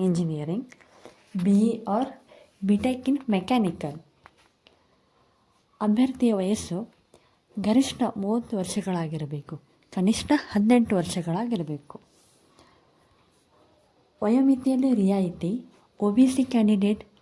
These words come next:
at least three years ಆಗಿರಬೇಕು, ಎಸ್ ಸಿ and ಎಸ್ ಟಿ candidates at least five years ಆದರೂ ಆಗಿರಬೇಕು.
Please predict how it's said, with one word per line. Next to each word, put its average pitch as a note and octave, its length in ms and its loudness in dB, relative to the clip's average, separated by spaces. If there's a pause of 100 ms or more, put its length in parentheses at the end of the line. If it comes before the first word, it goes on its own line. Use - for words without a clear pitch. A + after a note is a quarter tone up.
(140)
at F3 80 -6
least G#3+ 240 2
three - 460 2
years A#3 440 2
ಆಗಿರಬೇಕು, D#3+ 680 -4 (540)
ಎಸ್ G3+ 260 -2
ಸಿ C4+ 80 4 (120)
and B3+ 180 0
ಎಸ್ F3+ 180 -4
ಟಿ A#3+ 140 0
candidates G3 680 0
at - 280 -6
least A3+ 320 -2
five G#3+ 340 -2
years F#3 340 -2
ಆದರೂ A#3 400 -6
ಆಗಿರಬೇಕು. E3+ 600 -8